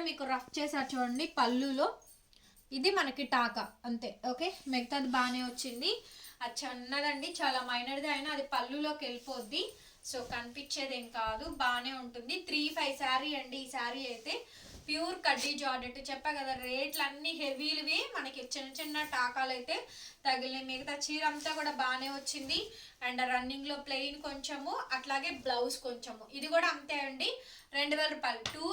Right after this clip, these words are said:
థౌజండ్ అండి, ఫ్రీ షిప్పింగ్. So నచ్చితే కనుక వెంటనే బుక్ చేసేసుకోండి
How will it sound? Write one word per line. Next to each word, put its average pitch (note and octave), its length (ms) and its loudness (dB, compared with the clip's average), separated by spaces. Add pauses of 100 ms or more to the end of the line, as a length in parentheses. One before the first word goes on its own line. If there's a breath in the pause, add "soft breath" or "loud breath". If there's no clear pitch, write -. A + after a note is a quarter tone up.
(140)
థౌజండ్ E4 460 6
అండి, D#4 180 -2 (140)
ఫ్రీ D#4+ 140 0 (120)
షిప్పింగ్. C#4 420 -4 (460 loud breath)
So C#4+ 80 -4 (100)
నచ్చితే C4 400 -2
కనుక C#4+ 220 -2 (100)
వెంటనే C4+ 400 -2
బుక్ B3+ 220 -10
చేసేసుకోండి A#3+ 720 -6